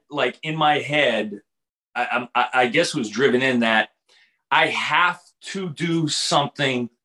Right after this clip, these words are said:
to help. I gotta keep shooting. I gotta make up for it. I gotta help 'em. Um, and, and I had some pretty tough teammates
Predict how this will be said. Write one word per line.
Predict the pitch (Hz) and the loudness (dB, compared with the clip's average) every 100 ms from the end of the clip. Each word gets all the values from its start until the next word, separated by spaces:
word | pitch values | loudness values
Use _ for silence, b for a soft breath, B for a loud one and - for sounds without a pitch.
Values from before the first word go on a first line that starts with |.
| - | -4
to | 139 117 | 0 2
help. | - 123 - 104 | 4 4 2 0
I | 117 | 0
gotta | 110 - 190 196 | 0 0 2 0
keep | - 185 156 | -2 -6 -4
shooting. | - 156 147 | -2 -2 0
I | 113 117 | 0 0
gotta | 117 175 175 | 2 2 4
make | 151 151 | 2 2
up | 147 147 | 2 0
for | 123 131 | 0 0
it. | 131 | 2
I | - | 0
gotta | 117 156 160 | 4 4 4
help | 120 120 117 | 4 2 0
'em. | 120 107 _ _ _ _ - 113 | -8 -10 _ _ _ _ -2 2
Um, | 113 110 107 98 87 _ _ _ _ _ - | 4 2 0 -4 -12 _ _ _ _ _ -4
and, | 143 139 147 | -2 -2 -2
and | 160 175 175 | 0 0 2
I | 190 254 | 4 6
had | 302 320 | 6 6
some | 277 | 4
pretty | 220 269 | 0 -2
tough | 208 247 - | 2 0 0
teammates | - 285 117 92 - - | -4 -4 -4 -6 -10 -12